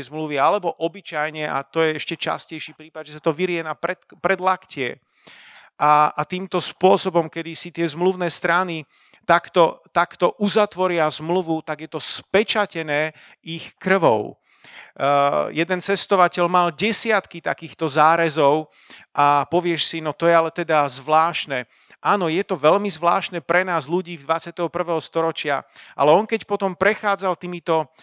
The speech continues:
oblastiami, tak mu to spôsobovalo ochranu, pretože akýkoľvek potenciálny nepriateľ by sa našiel, eh, ktorý by mu chcel ublížiť, on by iba ukázal svoju ruku, kde boli desiatky týchto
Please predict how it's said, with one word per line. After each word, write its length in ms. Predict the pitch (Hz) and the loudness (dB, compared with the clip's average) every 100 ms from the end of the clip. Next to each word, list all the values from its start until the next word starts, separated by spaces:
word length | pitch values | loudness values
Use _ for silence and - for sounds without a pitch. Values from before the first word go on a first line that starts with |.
| - | -4
oblastiami, 1040 | 160 175 202 202 - - 175 160 156 165 - - _ | 0 2 4 2 0 -2 0 0 -4 -10 -16 -20 _
tak 320 | - 151 - - | 2 2 2 -14
mu 160 | 156 185 | -4 -2
to 160 | 196 180 | -2 -4
spôsobovalo 960 | - - 180 214 - 214 214 208 196 | -6 -2 2 2 2 0 4 6 6
ochranu, 480 | 202 - 190 165 147 | 2 2 0 0 -2
pretože 560 | 165 160 165 170 175 - - _ | -2 -2 -2 0 0 -2 -14 _
akýkoľvek 880 | 233 208 226 - 233 220 214 - - | 0 0 -4 -2 0 2 -2 -6 0
potenciálny 880 | 247 - 247 - 226 202 190 180 175 | 0 0 -6 -4 -4 0 0 -2 -4
nepriateľ 640 | 202 220 196 185 180 170 | -6 -2 -2 -2 -4 -4
by 120 | 160 165 | -4 -8
sa 160 | 170 | -4
našiel, 640 | 160 202 - 165 151 160 170 | -2 0 -2 -2 0 -2 -6
eh, 560 | - - - - 143 151 | -18 -20 -20 -6 -2 -2
ktorý 320 | - 185 185 | 0 0 0
by 80 | 190 185 | -4 -4
mu 80 | 185 | -4
chcel 320 | - - 196 208 | -4 2 2 2
ublížiť, 560 | 190 180 185 151 151 | -2 -2 -4 -4 -4
on 160 | 170 180 | -6 -4
by 80 | 175 | -2
iba 140 | 160 | 0
ukázal 560 | - 160 180 170 170 160 | 0 -2 2 2 0 -2
svoju 480 | - - 165 165 156 | -2 -2 0 2 0
ruku, 260 | - 143 151 - - - | -2 -2 -2 -4 -20 -4
kde 100 | 151 160 | 2 4
boli 160 | 165 | 4
desiatky 640 | 135 180 - 202 202 - - | 2 0 0 -2 -4 -8 -14
týchto 480 | 180 - 180 170 | -14 0 4 4